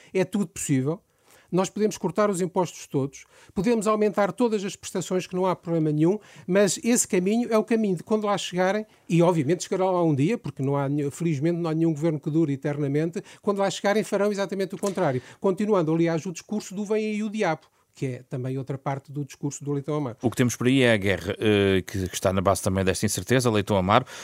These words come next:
Speaker 2: uma semana muito difícil na guerra da Ucrânia, com muitos ataques russos.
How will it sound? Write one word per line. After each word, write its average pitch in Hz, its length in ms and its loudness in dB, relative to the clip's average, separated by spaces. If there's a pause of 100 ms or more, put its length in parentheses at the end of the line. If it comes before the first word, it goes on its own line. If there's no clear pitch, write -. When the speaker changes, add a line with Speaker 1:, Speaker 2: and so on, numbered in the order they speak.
(140)
Speaker 2:
uma 104 100 2
semana 104 300 2
muito 107 220 2
difícil 117 800 2
na 95 120 2
guerra 92 240 0
da 92 120 2
Ucrânia, 107 500 2
com 92 140 -4
muitos 90 180 -4
ataques 87 320 -4
russos. 120 400 -2